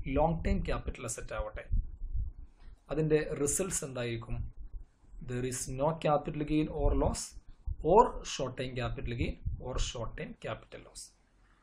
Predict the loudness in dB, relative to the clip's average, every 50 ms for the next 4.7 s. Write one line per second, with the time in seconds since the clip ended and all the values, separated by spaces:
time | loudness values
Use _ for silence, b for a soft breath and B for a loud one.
0 | _ _ 0 2 2 4 6 6 8 8 8 6 4 2 0 2 4 6 6 6
1 | 6 6 4 4 4 6 8 8 6 6 4 2 2 0 0 0 0 0 -2 -2
2 | -4 -2 0 2 2 2 0 0 0 0 0 0 0 -2 -2 -2 -4 -6 -4 -4
3 | -4 -4 -4 -6 -6 -6 -8 -8 -6 -4 -4 -4 -4 -2 -2 0 0 2 2 2
4 | 2 4 4 4 2 2 2 2 2 2 0 0 -2